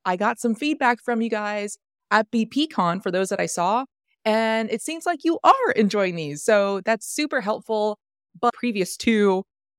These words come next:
going to B P con, I really had no idea. And I'm looking at our reviews on Apple right now. We haven't had one in, like, months. So any reviews that you could give us, we are looking to improve.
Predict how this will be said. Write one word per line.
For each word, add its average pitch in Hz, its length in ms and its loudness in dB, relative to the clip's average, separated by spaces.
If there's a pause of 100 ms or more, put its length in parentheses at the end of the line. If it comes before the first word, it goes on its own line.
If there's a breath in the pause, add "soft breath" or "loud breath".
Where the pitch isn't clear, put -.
(180)
going 214 260 6
to 196 80 -2
B 180 180 -10
P 233 200 -4
con, 165 500 -4 (240)
I 233 120 2
really 240 260 6
had 214 160 2
no 196 120 2
idea. 196 380 -2 (460 loud breath)
And 220 100 6
I'm 202 160 2
looking 226 380 -2
at 240 100 0
our 226 260 0 (140)
reviews 240 560 4
on 214 140 2 (100)
Apple 226 340 0
right 277 220 -4
now. 302 200 -2
We 262 260 -6
haven't 277 260 -2
had 262 240 -8
one 269 180 -6
in, 226 140 -6
like, 202 220 -4 (640)
months. 196 420 -8 (240)
So 190 680 0 (420)
any 302 460 2
reviews 185 720 -2 (300)
that 180 120 4
you 180 120 -4
could 180 160 -2
give - 180 -2
us, 233 220 -2
we 262 140 -4
are 285 220 -2
looking 285 260 -6
to 240 140 -2
improve. 202 400 -6